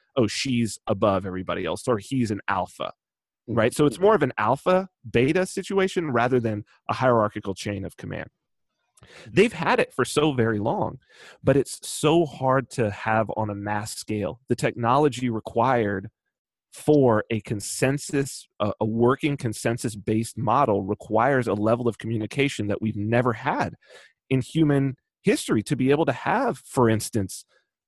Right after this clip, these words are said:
Speaker 1: tens or hundreds of thousands or millions of miners all mining and sharing consensus instantaneously on the blockchain. That is so new. So, but social media also does it, right? So a hashtag is that.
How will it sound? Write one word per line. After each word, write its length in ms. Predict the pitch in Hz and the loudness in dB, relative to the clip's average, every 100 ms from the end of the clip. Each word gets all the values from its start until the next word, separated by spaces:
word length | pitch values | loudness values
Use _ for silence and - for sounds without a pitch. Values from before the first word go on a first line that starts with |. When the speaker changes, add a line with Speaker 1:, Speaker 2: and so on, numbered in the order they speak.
| - | -6
Speaker 1:
tens 320 | 123 156 139 | 0 2 4
or 120 | 127 | 2
hundreds 440 | 107 - 139 123 113 | 2 0 0 0 -4
of 80 | 113 | -4
thousands 440 | 110 113 107 110 | 0 0 0 0
or 100 | 113 | 0
millions 480 | 110 117 139 139 120 | 0 2 4 2 0
of 120 | 113 | -2
miners 560 | 107 110 113 113 107 - - | -2 0 0 0 -4 -4 2
all 240 | 117 123 | 6 6
mining 400 | 113 113 113 110 | 4 0 0 -4
and 100 | 104 | -6
sharing 480 | - 123 120 110 107 - - | -2 0 0 0 -4 -12 -12
consensus 800 | - 120 - 123 117 - 110 - _ _ - | -6 -4 -2 -2 -2 0 -2 -4 _ _ -2
instantaneously 1000 | 143 131 127 113 - 120 113 - 113 107 | 0 0 -2 -2 -2 0 -2 -2 0 2
on 120 | 104 | 2
the 80 | 101 | 0
blockchain. 540 | 101 107 - - 95 | 2 0 -2 -8 -6
That 220 | 92 131 | -2 0
is 280 | - 107 107 | 0 -2 -2
so 380 | - - 110 117 | -6 -2 2 4
new. 320 | 110 101 87 - _ _ _ _ - - | 2 0 -4 -12 _ _ _ _ -20 -18
So, 380 | - 160 139 127 _ _ _ | 2 4 4 0 _ _ _
but 180 | - 147 | 0 0
social 300 | - 165 160 | 4 2 4
media 260 | 131 147 107 | 2 2 0
also 320 | 92 90 98 | 0 -4 -8
does 220 | - - | -10 -12
it, 120 | 50 - _ - - - _ _ | -14 -18 _ -20 -20 -20 _ _
right? 220 | 101 113 - | -6 -6 0
So 160 | 127 - | 0 0
a 60 | |
hashtag 800 | 117 - 120 202 - - 107 90 | -2 -6 -8 -8 -10 -10 -10 -10
is 180 | 92 - | -12 -12
that. 200 | - - | -14 -16